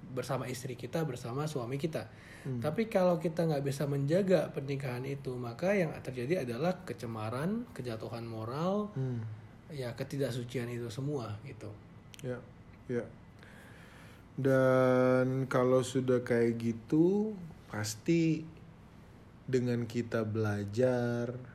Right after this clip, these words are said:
Speaker 2: bahkan kadang kita nggak perlu belajar juga, kita merasa bersalah sendiri, kita kadang juga ngerasa bahwa, "Aduh, gua berdosa banget ya, cemar banget ya."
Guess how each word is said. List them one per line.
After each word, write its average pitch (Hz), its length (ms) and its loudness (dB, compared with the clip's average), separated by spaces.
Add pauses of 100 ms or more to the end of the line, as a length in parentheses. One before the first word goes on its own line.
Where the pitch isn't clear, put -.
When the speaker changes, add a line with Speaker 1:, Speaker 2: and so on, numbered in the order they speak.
(140)
Speaker 2:
bahkan 120 440 -2
kadang 117 400 0
kita 113 240 -2
nggak 107 180 -2
perlu 107 240 -2
belajar 104 400 2
juga, 107 460 -2 (560)
kita 110 800 0 (160)
merasa 110 320 0
bersalah 107 540 -2
sendiri, 117 1000 2 (560)
kita 120 420 -2
kadang 117 560 0
juga 110 540 0
ngerasa 107 500 -2
bahwa, 104 640 0 (320)
"Aduh, 117 320 -2 (260)
gua 107 380 0
berdosa 95 480 -6
banget 110 400 -6
ya, 110 160 -4
cemar 101 340 -4
banget 107 340 -2 (120)
ya." 107 80 -4